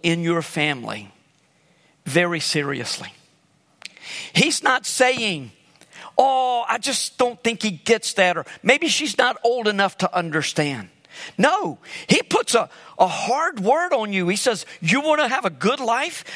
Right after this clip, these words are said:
You wanna live long? Not only obey your parents, honor your parents in the Lord." Colossians three says, "Obey your parents in everything,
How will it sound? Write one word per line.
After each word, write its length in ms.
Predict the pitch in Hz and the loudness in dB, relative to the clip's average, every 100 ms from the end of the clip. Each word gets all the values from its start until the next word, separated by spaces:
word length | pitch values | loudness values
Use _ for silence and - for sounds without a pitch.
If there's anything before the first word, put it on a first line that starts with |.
| - | -2
You 160 | 180 | 0
wanna 240 | 269 277 254 | 2 2 2
live 280 | 262 294 226 | 2 0 4
long? 460 | 277 320 381 277 _ _ - - - - _ - | 2 2 -4 -8 _ _ -20 -20 -20 -20 _ 2
Not 200 | 262 339 | 4 4
only 240 | 330 285 - | -2 0 2
obey 500 | 226 165 - 262 302 | 0 2 4 4 2
your 240 | 247 220 | 0 -2
parents, 580 | - 190 190 226 233 - _ _ | 0 0 2 -2 -6 -12 _ _
honor 640 | - 285 311 311 262 185 156 _ - _ | 0 2 2 2 0 -2 -8 _ -20 _
your 260 | 165 202 226 | 0 2 2
parents 840 | 220 269 294 294 170 - - - - - - - | 0 2 2 0 -6 -6 -8 -8 -12 -20 -4 2
in 160 | 220 | 4
the 80 | 233 | 4
Lord." 340 | 254 294 247 | 2 0 0
Colossians 580 | - 233 254 262 262 185 | -2 2 2 0 -4 -6
three 320 | - 226 302 | -2 0 0
says, 280 | 262 226 220 | 2 0 0
"Obey 280 | 208 185 240 | -2 0 0
your 200 | 240 247 | 2 -4
parents 500 | 226 208 233 240 - - - - | -2 -2 -2 -2 -10 -12 -16 0
in 220 | 220 233 - _ | 0 0 -6 _
everything, 840 | 226 262 240 214 202 - 151 101 | 0 0 -2 -2 -2 0 -2 -2